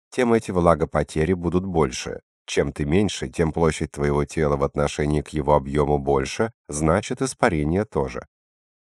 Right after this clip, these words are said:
Совсем уж мелкого и влажного потомка проще засунуть в воду и оставить там, пока он не вырастет во что-то более-менее приличное.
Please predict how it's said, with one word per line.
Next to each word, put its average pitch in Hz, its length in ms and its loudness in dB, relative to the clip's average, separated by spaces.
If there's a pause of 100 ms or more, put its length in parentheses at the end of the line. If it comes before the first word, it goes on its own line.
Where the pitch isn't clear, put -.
(160)
Совсем 120 520 2
уж - 160 0
мелкого 80 460 2
и 76 60 2
влажного 73 520 2
потомка 117 600 0 (520)
проще 135 360 0
засунуть 95 560 0
в 80 60 -2
воду 98 340 0
и - 120 -4
оставить 113 640 0
там, 95 340 4
пока 113 300 4
он 87 140 6
не 82 80 4
вырастет 87 480 0
во 80 140 4
что-то 87 360 0
более-менее 73 720 2
приличное. 69 760 -6